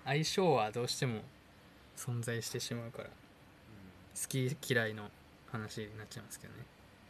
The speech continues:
Speaker 1: 口語の方が読みやすいって人も結構いるでしょうし。
Speaker 2: そう。うん。だからお腹減ったって、やっぱ二種類表現持ってる人、お腹減ったっていうのと、やっぱ空腹とか、やっぱ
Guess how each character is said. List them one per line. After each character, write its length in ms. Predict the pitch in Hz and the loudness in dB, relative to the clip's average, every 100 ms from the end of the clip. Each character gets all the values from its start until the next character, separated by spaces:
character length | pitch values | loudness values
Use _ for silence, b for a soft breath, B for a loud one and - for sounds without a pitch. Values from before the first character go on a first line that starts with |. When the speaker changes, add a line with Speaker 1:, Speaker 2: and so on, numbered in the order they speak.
| - - - - 107 92 - - - - - - | -20 -20 -20 -20 -18 -18 -20 -20 -20 -20 -20 -8
Speaker 1:
口 120 | - 214 | 0 2
語 120 | 254 | 4
の 60 | |
方 120 | 254 202 | 4 6
が 280 | 110 101 - - - - | 4 2 -8 -20 -18 -4
読 160 | 131 | 0
み 80 | 143 | 2
や 60 | 165 | 4
す 100 | 180 | 2
い 20 | |
っ 40 | |
て 120 | - | 0
人 160 | 117 117 | -8 -6
も 80 | 104 - - - - - | -10 -12 -20 -20 -18 -8
結 160 | 156 | -2
構 80 | 113 | 0
い 40 | |
る 60 | 113 | 0
で 60 | 110 | -2
し 80 | 117 | -6
ょ 40 | |
う 60 | - | -8
し。 40 | |
Speaker 2:
そ 60 | - | -10
う。 40 | |
う 20 | |
ん。 1900 | - - - - - - - - - - - - - - - - - - - - - - - - - - - - - - 120 | -14 -20 -20 -20 -20 -20 -20 -20 -20 -20 -20 -20 -20 -20 -20 -20 -20 -20 -20 -20 -20 -20 -20 -20 -20 -20 -20 -20 -20 -16 -14
だ 60 | |
か 60 | 110 127 | -12 -8
ら 80 | 185 | -2
お 20 | |
腹 180 | 214 196 | -2 0
減 100 | 214 | -2
っ 20 | - - - | -6 -20 -6
た 140 | - 208 | 2 2
っ 40 | - - | 0 -8
て、 60 | - | -4
や 140 | 131 | -2
っ 20 | - | -2
ぱ 100 | 135 | -4
二 160 | 147 | -6
種 200 | 180 370 415 | -4 -2 0
類 200 | 262 185 | 0 0
表 180 | 156 | -2
現 60 | 139 | -2
持 60 | 131 | -6
っ 20 | |
て 100 | - | -10
る 60 | 117 | -14
人、 160 | - 113 | -10 -12
お 140 | 120 | -6
腹 240 | 175 202 240 | -6 -2 -2
減 100 | 233 | -2
っ 40 | 233 - - | -4 -14 -4
た 100 | 226 | -2
っ 80 | 220 - | -2 -6
て 60 | 165 | -10
い 20 | |
う 40 | 156 | -8
の 60 | 147 - | -8 -2
と、 60 | |
や 60 | 196 | -2
っ 40 | |
ぱ 100 | - | -2
空 140 | - 139 127 117 - - | -10 -10 -10 -10 -16 -12
腹 120 | 127 | -12
と 100 | 110 | -10
か、 100 | 104 | -12
や 60 | |
っ 20 | |
ぱ 40 | 101 | -12